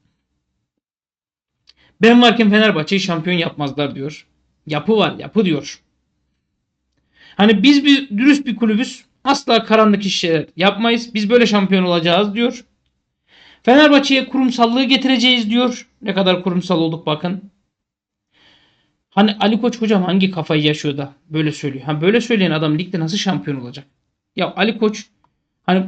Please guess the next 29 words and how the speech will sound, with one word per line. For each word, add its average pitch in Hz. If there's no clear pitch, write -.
Ali 208
Koç'tan 233
boşuna 170
şampiyonluk 185
falan 160
beklemeyin. 190
"Çiçeklerle, 202
böceklerle 185
şampiyonluk 160
gelmez." 156
diyor. 165
Sonuna 165
kadar 147
katılıyorum. 139
Bakın 180
Ali 175
Koç'a 208
yakın 202
kişiler 190
ne 151
yapıyorlar 175
biliyor 247
musunuz? 165
Siz 165
bilmiyorsunuz. 185
Transfer 190
haberi 208
kilitliyorlar 160
ortaya. 135